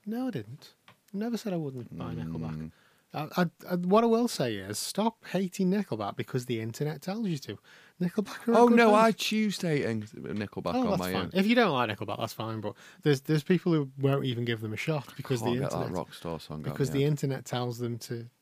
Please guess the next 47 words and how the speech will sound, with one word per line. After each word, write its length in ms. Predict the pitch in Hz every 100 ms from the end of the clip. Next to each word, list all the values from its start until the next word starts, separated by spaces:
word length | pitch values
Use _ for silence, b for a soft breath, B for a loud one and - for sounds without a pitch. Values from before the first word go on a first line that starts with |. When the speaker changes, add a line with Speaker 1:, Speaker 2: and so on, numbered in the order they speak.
| -
Speaker 1:
to 140 | -
not 100 | 120
Speaker 2:
It's 60 | 113
the 60 |
Speaker 1:
like 100 | 110
Speaker 2:
worst 240 | 139 147 131
Speaker 1:
Nickelback. 60 | 139
Speaker 2:
song 160 | 127
they 80 | 104
did, 200 | 92 104
and 80 | 85
I 100 | 95
can't 220 | 92 90 90
get 80 |
it 100 | 95
out 40 | 107
of 40 |
my 60 | 127
head. 140 | 160 -
Speaker 1:
It, 280 | 180 185 -
it's 240 | 180 -
not, 200 | 180 202
definitely 360 | 151 180 170 160
not 120 | 147
the 60 | 120
best. 260 | 160 -
It's 200 | 160 -
not 280 | 151 147 117
the 60 | 101
worst 280 | 104 104
song 180 | - 101
they've 80 | 101
done, 160 | 107 107
but 100 | 110
it's 120 | 110
definitely 400 | 143 143 139 120
not 120 | 113
the 40 | 107
best 240 | 107 -
song 220 | 101 98
they've 120 | 95
done. 200 | 90 101 - b b -
Um, 300 | 104 104 135
it's 120 | -
catchy, 360 | - - - 92
though. 160 | 98 - b b b 117
Um, 680 | 113 110 110 110 110 113